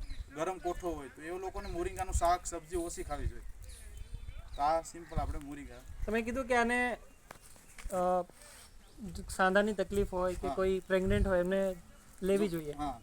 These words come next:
Speaker 2: પણ કઈ રીતે લેવાની?
Speaker 1: જેમ આપણે એમાં એવું હોય છે કે આના જે પાન હોય છે, પાન, જે પ-,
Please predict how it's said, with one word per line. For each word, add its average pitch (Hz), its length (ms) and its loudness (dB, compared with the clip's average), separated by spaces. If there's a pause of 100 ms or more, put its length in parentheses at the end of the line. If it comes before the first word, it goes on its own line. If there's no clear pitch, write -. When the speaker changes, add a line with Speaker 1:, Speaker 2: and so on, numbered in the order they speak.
Speaker 2:
પણ 202 80 -2
કઈ 254 220 2
રીતે 214 200 0
લેવાની? 147 300 4 (680)
Speaker 1:
જેમ 165 180 -2
આપણે 196 520 0 (140)
એમાં 175 180 -6
એવું 185 180 4
હોય 170 140 -2
છે 185 220 -10 (600)
કે 165 100 -4
આના 175 240 2
જે 175 120 -2
પાન 175 300 -2
હોય 185 140 -4
છે, 185 100 -6
પાન, 156 320 -8 (260)
જે 143 100 -4
પ-, 131 420 -12